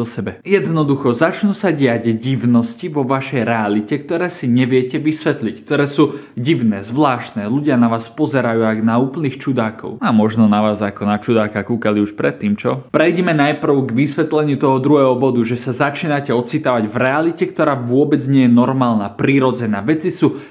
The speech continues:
fakt zvláštne. Nemusíte mať o tom ani nejakú reálnu evidenciu, ale vy to cítite. Vy to viete. Vy vnímate, že všetko je zrazu akési divné.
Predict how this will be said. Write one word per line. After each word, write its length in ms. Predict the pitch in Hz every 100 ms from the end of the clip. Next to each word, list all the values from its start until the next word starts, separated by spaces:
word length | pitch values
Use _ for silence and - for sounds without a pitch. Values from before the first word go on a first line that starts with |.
| -
fakt 400 | - 156 143 143
zvláštne. 960 | 120 120 127 135 - - 98 - -
Nemusíte 480 | 151 208 220 226 196
mať 240 | 156 135
o 40 | 139
tom 100 | 156
ani 240 | 143 139 131
nejakú 240 | 131 131 123
reálnu 560 | 123 131 151 147 131
evidenciu, 640 | 135 151 131 120 120 - 110
ale 160 | 107
vy 160 | 113 110
to 160 | 113
cítite. 720 | 113 - 123 120 139 - 107 - - _
Vy 160 | 143 151
to 80 |
viete. 800 | 156 135 139 143 143 123 - - _
Vy 80 | 110
vnímate, 640 | 120 127 135 156 143 135 123
že 80 |
všetko 480 | 123 - 143 - 120
je 80 | 113
zrazu 320 | 117 117 117
akési 480 | 113 110 110 - 113
divné. 400 | 120 113 98 -